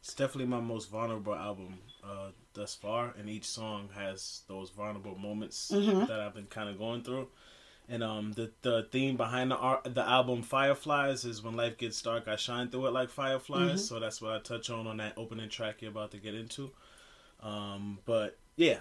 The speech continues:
Speaker 1: that's basically the theme behind the album, is trying to, uh, show the light in those dark times. And, um, I try, I kinda made it to be therapeutic for me to get through those dark times. So I just hope that the listeners and all the people that it resonates with,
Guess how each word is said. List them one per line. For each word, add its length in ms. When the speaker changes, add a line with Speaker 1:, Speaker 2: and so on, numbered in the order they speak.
Speaker 1:
that's 220
basically 460
the 80
theme 280
behind 300
the 100
album, 420
is 160
trying 360
to, 180
uh, 220
show 300
the 100
light 380
in 100
those 220
dark 240
times. 560
And, 160
um, 360
I 80
try, 240
I 120
kinda 260
made 180
it 120
to 80
be 120
therapeutic 680
for 200
me 260
to 160
get 200
through 140
those 260
dark 240
times. 360
So 120
I 60
just 220
hope 180
that 140
the 80
listeners 600
and 140
all 140
the 80
people 300
that 100
it 100
resonates 460
with, 180